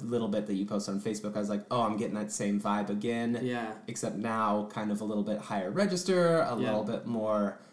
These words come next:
Speaker 1: uh, dance to it.
Speaker 2: Mm-hmm.
Speaker 1: Yeah.
Speaker 2: I'm totally after that.
Speaker 1: Yeah.
Speaker 2: Um, but I also wanna, I have three musicians that I'm collaborating with now.
Speaker 1: Mm-hmm.
Speaker 2: Um,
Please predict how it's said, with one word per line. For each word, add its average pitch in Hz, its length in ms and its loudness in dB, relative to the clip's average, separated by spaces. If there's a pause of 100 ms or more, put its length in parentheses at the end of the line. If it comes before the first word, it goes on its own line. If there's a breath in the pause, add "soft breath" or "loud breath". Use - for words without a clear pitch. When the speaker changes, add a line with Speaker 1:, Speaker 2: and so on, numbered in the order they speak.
(200 loud breath)
Speaker 1:
uh, 95 220 -4
dance 123 560 0
to 131 200 6
it. 120 200 0
Speaker 2:
Mm-hmm. 131 380 2
Speaker 1:
Yeah. 101 180 -2 (100)
Speaker 2:
I'm 120 160 -6
totally 131 360 -2
after 107 240 -6
that. 95 240 -6 (120)
Speaker 1:
Yeah. 104 220 -2 (460)
Speaker 2:
Um, 101 420 -8 (400 loud breath)
but 127 100 -2
I 135 100 2
also 139 300 0
wanna, 117 360 -4 (1040 loud breath)
I 127 80 -2
have 123 240 -4 (260)
three 147 560 0
musicians 117 540 0
that 110 80 -6
I'm 113 100 -6
collaborating 104 560 -8
with 101 160 -8
now. 98 340 -8
Speaker 1:
Mm-hmm. 139 380 4
Speaker 2:
Um, 95 460 -10